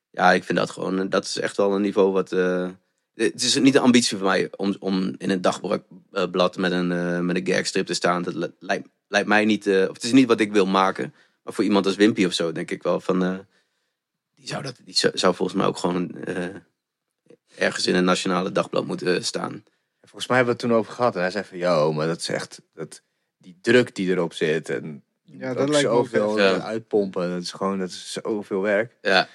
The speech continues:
Speaker 1: dat
Speaker 2: Ja.
Speaker 1: is ook veel werk.
Speaker 2: Ja.
Speaker 1: Maar hij zou dat wel kunnen.
Speaker 2: Ja. Wimpy, jongen, ga die, ga die shit fixen.
Speaker 1: Ja,
Speaker 2: <laughs>
Speaker 1: nou, weer donder.
Speaker 2: Ja. <laughs> Hey, is hij een student van jou geweest?
Speaker 1: Ja.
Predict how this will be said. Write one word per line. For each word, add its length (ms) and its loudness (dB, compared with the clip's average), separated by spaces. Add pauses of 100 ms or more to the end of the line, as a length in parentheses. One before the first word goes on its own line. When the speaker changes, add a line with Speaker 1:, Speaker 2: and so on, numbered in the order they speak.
(180)
Speaker 1:
dat 160 -2
Speaker 2:
Ja. 60 0
Speaker 1:
is 120 0
ook 120 0
veel 200 -4
werk. 200 -2
Speaker 2:
Ja. 140 8 (180)
Speaker 1:
Maar 80 -4
hij 100 -2
zou 180 -4
dat 140 -2
wel 160 -6
kunnen. 380 -8 (100)
Speaker 2:
Ja. 340 -10 (920)
Wimpy, 300 2
jongen, 340 0
ga 140 0 (120)
die, 140 -6
ga 200 -4
die 100 -6
shit 220 -6
fixen. 440 -6
Speaker 1:
Ja, 260 -4 (320)
Speaker 2:
<laughs> 360 2
Speaker 1:
nou, 140 -2
weer 120 -8
donder. 300 -8 (300)
Speaker 2:
Ja. 360 -6
<laughs> 1800 2 (1040)
Hey, 200 4 (380)
is 180 0
hij 140 8
een 60 4
student 380 0
van 100 0
jou 160 4
geweest? 420 -2
Speaker 1:
Ja. 320 4